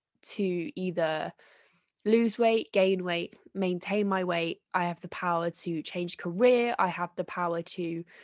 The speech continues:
literally do anything that I like with my life, within reason, obviously. <clears throat> And I think that, that just that shift in mindset, <clears throat>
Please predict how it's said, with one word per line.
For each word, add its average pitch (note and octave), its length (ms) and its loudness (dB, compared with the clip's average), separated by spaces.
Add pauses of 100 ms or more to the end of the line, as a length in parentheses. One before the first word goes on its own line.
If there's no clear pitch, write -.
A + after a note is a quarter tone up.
(520)
literally C#4+ 640 2
do A3+ 260 -2
anything F3 600 -2
that - 160 -6
I D#3+ 100 0
like D3+ 340 -4
with - 140 -10
my - 120 -6
life, - 380 -8
within G3+ 280 2
reason, D#3+ 440 -6
obviously. - 560 -6 (1080)
<clears throat> - 80 6 (640)
And A3+ 100 6
I A3+ 80 6
think B3+ 260 -4
that, A#3 220 4
that A#3 240 2
just C4+ 200 -4
that C4+ 200 6
shift - 440 2
in G3 180 4
mindset, F#3+ 600 2 (1400)
<clears throat> D#4 600 4